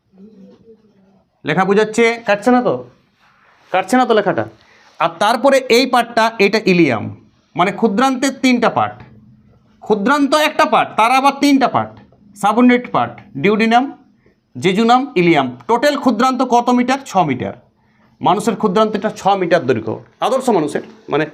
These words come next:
পূর্ণাঙ্গ মানুষের, আঠারো বছর পার হয়ে যাওয়ার পর। বাচ্চা ছেলেদের কম থাকে। আচ্ছা, এটা তিরিশ সেন্টিমিটার বলেছি, এটা মিটার ধরো না, তিরিশ সেন্টিমিটার, এটা অনেক ছোট, এটা তেইশ সেন্টিমিটার।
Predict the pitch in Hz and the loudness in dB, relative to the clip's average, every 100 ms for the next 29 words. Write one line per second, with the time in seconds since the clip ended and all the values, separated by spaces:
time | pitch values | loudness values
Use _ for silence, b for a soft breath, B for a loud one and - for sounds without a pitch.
0 | - 214 214 196 151 135 127 139 151 175 | -2 0 2 0 -2 -2 -2 -2 -4 -2
1 | 170 180 - 160 160 147 139 127 117 113 | 0 0 0 0 0 0 -2 -2 -4 -8
2 | 98 - b b b b b b b b | -12 -14 b b b b b b b b
3 | b _ - 143 147 185 196 185 165 151 | b _ -8 -6 -2 0 2 0 0 -4
4 | 131 - _ _ _ _ _ _ _ - | -4 -12 _ _ _ _ _ _ _ -20
5 | - 110 113 - - - 190 233 247 269 | -12 -12 -12 -16 -16 -8 -4 -2 0 0
6 | 269 262 277 269 233 180 143 123 127 170 | 0 2 4 4 2 0 -4 -2 0 0
7 | 208 165 175 123 107 110 190 196 180 180 | 0 0 0 0 -2 -2 -4 -2 -2 0
8 | 185 127 123 147 180 214 165 113 92 - | 0 0 -2 0 0 0 -2 -6 -8 -8
9 | 156 175 180 196 202 202 202 220 175 131 | -4 -4 0 -2 0 -2 0 2 0 -2